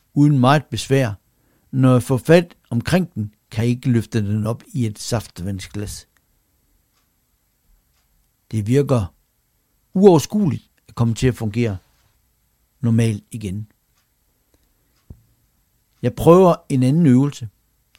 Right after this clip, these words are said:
Fire plastikkrus står foran mig, og jeg skal sætte dem op på et lille møbel, der står på bordet, og som er cirka tredive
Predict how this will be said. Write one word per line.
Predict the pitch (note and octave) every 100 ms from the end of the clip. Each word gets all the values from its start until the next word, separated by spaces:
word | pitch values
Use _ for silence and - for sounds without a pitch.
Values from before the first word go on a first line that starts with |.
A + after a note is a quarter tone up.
| _ _ _ _ _ _ _ _ _ _ _
Fire | - E3+ F#3+ F3 - _ -
plastikkrus | E3+ F3 - B2+ - C#3 B2+ - -
står | - D#3 C3
foran | A#2+ C#3 C#3 A#2+
mig, | B2 A2+ _ _ _ _ _ _ _ _ _ _ _ _ _ _ _ _ _ _
og | -
jeg | B2+
skal | - C3+
sætte | - D3 C#3+
dem | C3+ B2+
op | C#3+ -
på |
et | C3
lille | A2 D3+ D3
møbel, | C3+ C#3 A2+ G#2 _ _ _ _ -
der | A#2
står | - C#3+ -
på | A#2
bordet, | G#2 B2+ A2+ - - _ _ _ _ _ _ -
og | -
som | B2+ A2+
er |
cirka | G2+ - A2+ G#2+ G#2+ G2+ - _ - - - _ _ _ _ _ _ _ _ _
tredive | - - C3+ C#3+ C3